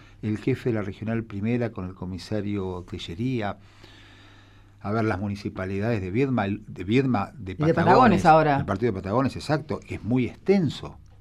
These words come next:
Speaker 1: es muy extenso el partido
Speaker 2: Yo
Speaker 1: de
Speaker 2: después
Speaker 1: Patagones.
Speaker 2: me quedé pensando eso, porque dije, "¿Por qué incorporan a Patagones?". Claro,
Speaker 1: Claro.
Speaker 2: tienen que incorporar a Patagones, porque Patagones es el partido más extenso de la provincia de
Speaker 1: Sí,
Speaker 2: Buenos
Speaker 1: señora,
Speaker 2: Aires.
Speaker 1: exactamente,
Speaker 2: Claro,
Speaker 1: exactamente.
Speaker 2: sí, ent-, entonces,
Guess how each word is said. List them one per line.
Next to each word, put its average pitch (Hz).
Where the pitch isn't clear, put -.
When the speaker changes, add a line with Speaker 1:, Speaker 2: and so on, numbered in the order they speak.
Speaker 1:
es 80
muy 110
extenso 139
el 113
partido 104
Speaker 2:
Yo 277
Speaker 1:
de 277
Speaker 2:
después 320
Speaker 1:
Patagones. 339
Speaker 2:
me -
quedé 247
pensando 233
eso, 233
porque 202
dije, 226
"¿Por 277
qué 339
incorporan 208
a 175
Patagones?". 151
Claro, 220
Speaker 1:
Claro. -
Speaker 2:
tienen 180
que 170
incorporar 160
a -
Patagones, 175
porque 165
Patagones 175
es 180
el 160
partido 160
más 226
extenso 254
de 233
la 170
provincia 170
de 160
Speaker 1:
Sí, 156
Speaker 2:
Buenos 160
Speaker 1:
señora, 320
Speaker 2:
Aires. 147
Speaker 1:
exactamente, -
Speaker 2:
Claro, 226
Speaker 1:
exactamente. 190
Speaker 2:
sí, 139
ent-, 165
entonces, 180